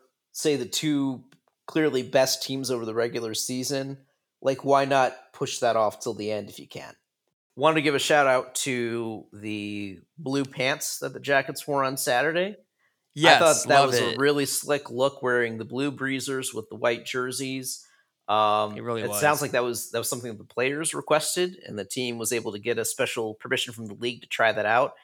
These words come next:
Speaker 1: I think going up against a team wearing all red, it was especially a nice
Speaker 2: Hmm.
Speaker 1: look.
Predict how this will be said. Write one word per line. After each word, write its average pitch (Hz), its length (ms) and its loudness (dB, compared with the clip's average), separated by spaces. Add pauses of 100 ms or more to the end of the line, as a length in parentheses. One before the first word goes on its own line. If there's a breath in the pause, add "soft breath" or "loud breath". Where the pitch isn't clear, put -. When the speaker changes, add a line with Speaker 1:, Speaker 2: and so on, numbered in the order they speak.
(340 soft breath)
Speaker 1:
I 104 60 -2
think 123 300 -6 (500)
going 147 220 4
up 143 100 2
against 127 300 -2
a 104 40 -12
team 131 220 -4
wearing 117 240 0
all 113 220 2
red, 127 480 -2 (160)
it 110 100 -4
was 101 120 -10
especially 127 520 -2
a 131 40 0
nice 131 320 -2
Speaker 2:
Hmm. 131 40 -8
Speaker 1:
look. 151 200 -2